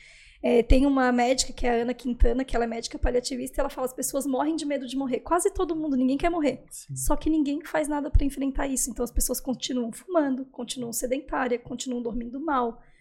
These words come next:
Speaker 1: continuam tendo transtorno de humor e não procurando.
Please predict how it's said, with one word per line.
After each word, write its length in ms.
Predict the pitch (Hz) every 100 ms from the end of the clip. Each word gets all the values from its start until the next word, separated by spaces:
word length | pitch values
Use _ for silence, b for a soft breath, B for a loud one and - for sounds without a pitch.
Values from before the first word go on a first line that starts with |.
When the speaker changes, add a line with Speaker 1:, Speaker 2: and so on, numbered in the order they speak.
| b
Speaker 1:
continuam 560 | - 247 - 247 247 233
tendo 480 | 233 240 240 233 226 b b -
transtorno 400 | 262 269 240 254
de 120 | 262
humor 220 | 247 240
e 40 | 233
não 120 | 233
procurando. 720 | - - 269 277 254 247 254